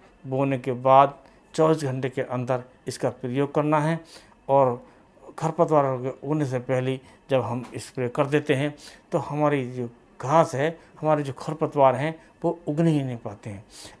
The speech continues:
अब इसमें कुछ हम सावधानियाँ बरतनी चाहिए। जब हम स्प्रे करते हैं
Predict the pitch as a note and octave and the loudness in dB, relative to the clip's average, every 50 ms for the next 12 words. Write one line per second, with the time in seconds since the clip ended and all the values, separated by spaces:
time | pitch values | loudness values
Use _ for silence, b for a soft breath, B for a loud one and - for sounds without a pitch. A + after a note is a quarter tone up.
0 | - E3 E3+ F3+ F3+ - - - D#3 C3 - D3 C3+ - C3+ B2+ B2+ A#2 - - | 6 6 6 6 6 -4 -4 -6 -8 -6 -6 -8 -8 -8 -8 -10 -12 -10 -8 -6
1 | B2 C3 C3+ C3 B2 A#2+ B2+ B2+ C3 B2 A#2+ A#2+ A#2 C3 C3 A#2 - A#2+ A#2+ B2 | -4 -4 -4 -4 -6 -6 -4 -4 -4 -4 -4 -6 -6 -8 -10 -8 -8 -8 -6 -6
2 | B2+ B2+ B2+ B B B B B B B B B - D3+ F3+ E3+ C#3+ D3 D3+ D3+ | -8 -10 -12 B B B B B B B B B 0 4 4 4 4 4 -2 -2
3 | D3+ C#3 - - - C#3+ C3 C3 C3+ C3+ C3 - C#3 C3 C#3 C#3+ | -2 -6 -10 -8 -6 -6 -4 -2 -2 -2 -2 -2 -4 -4 -4 -6